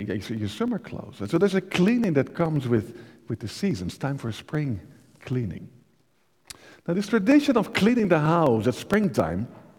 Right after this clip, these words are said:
can be traced back to the ancient Israeli feast of Passover.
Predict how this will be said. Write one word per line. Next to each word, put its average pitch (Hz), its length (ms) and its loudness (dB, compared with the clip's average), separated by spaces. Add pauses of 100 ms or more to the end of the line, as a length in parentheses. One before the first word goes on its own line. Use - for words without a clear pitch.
(680)
can 160 140 0
be 175 100 -2
traced 202 420 -2
back 135 260 0 (840)
to 151 340 2
the - 240 -8
ancient 175 600 -2
Israeli 139 560 2
feast - 580 -6 (760)
of 117 220 -8
Passover. 127 640 -2